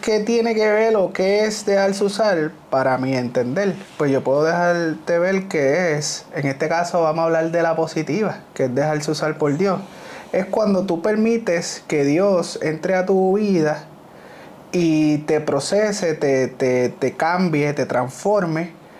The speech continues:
a tal magnitud que tú quieras hacer el propósito que Dios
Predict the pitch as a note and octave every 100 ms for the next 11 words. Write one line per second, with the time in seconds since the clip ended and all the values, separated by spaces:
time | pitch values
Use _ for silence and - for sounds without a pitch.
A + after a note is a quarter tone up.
0 | - - B2 C3+ C#3 C#3 D#3+ F3+ G3 G3+
1 | A#3 G3+ D#3 C3+ - E3 F#3 F#3 E3+ F3
2 | - G3 F#3+ G3 A#3+ G3+ G#3 F#3+ D#3+ D3
3 | C3 B2+ E3